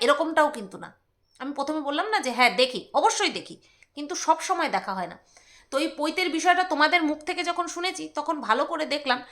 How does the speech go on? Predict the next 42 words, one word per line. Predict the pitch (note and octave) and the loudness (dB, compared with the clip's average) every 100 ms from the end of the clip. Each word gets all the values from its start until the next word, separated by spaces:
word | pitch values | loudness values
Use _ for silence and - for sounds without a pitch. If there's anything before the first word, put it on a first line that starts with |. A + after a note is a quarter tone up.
| - - - - | -20 -20 -20 -8
যে | C4 | 0
হ্যাঁ, | C#4+ D4 | 2 2
সত্যিই | C4 A#3+ - E4+ | 0 -4 -2 -2
তো, | F4 F#4+ - _ _ _ | -2 -8 -10 _ _ _
পৈতে | B3+ B3+ C4 | -4 -4 -2
তো | B3+ | -4
হতে | A3 C4+ | -4 -6
চলেছে। | D#4+ F4 F4 F4 F4 _ _ _ | -4 -2 0 -4 -8 _ _ _
তারপরেও | C#4+ F#4+ A4 | 4 8 8
তোমাদের | A4 F#4 F4+ F4 | 8 4 6 4
কাছে | F4 | 4
আমি | F4 | 0
জিজ্ঞাসা | B3+ - C4+ D4 | -2 0 2 2
করতাম | C4 - E3 - - - | 0 0 -4 -6 -20 -10
যে, | G3+ | -6
"কি | B3+ D#4+ | -4 -2
গো, | C#4 | 0
সত্যি | C4 B3+ F4 | 0 0 0
সত্যি | F#4+ F#4+ D4 | 0 2 2
হ-, | A3+ A#3 - | 2 -2 -6
হচ্ছে | G3+ A#3 F4+ | -8 0 4
নাকি, | E4+ A3+ F#3+ | 4 2 -2
হচ্ছে | A#3 E4+ | -2 0
নাকি?" | E4 B3+ | 0 0
দর্শকদের | E3+ A#3+ C4 F4 D4 F4+ | 0 4 4 2 0 0
কাছে | E4 D#4 | 2 4
একটা | F4 - - | 4 2 -2
প্রশ্নের | D#4+ C4 - D#4+ D#4 | 0 0 0 -4 -4
চিহ্ন | C#4+ D4 C#4+ - - - | -4 0 -2 -2 -10 -6
রেখে | A3+ C4+ D#4+ | -2 0 2
দেওয়া | D4 D4 | 4 4
খুব | D4 A3+ | 2 -4
ভালো, | G3+ A#3+ A3 - - - | 0 0 0 -6 -18 -2
কারণ | C4 B3+ - | 2 2 4
আমি | A#3 C#4 D#4+ | 2 2 2
যদিও | B3 B3+ G4 | 0 4 8
বা | F4+ A#3+ - - - | 10 10 8 -6 -8
কোনো | - D4+ | -2 0
জায়গায় | D#4+ D4 C#4+ D4 | 4 4 6 4
মিস | B3 C4+ E4 | 4 2 2
করে | - D4+ C4 | 6 6 6
যাই, | G3 | 2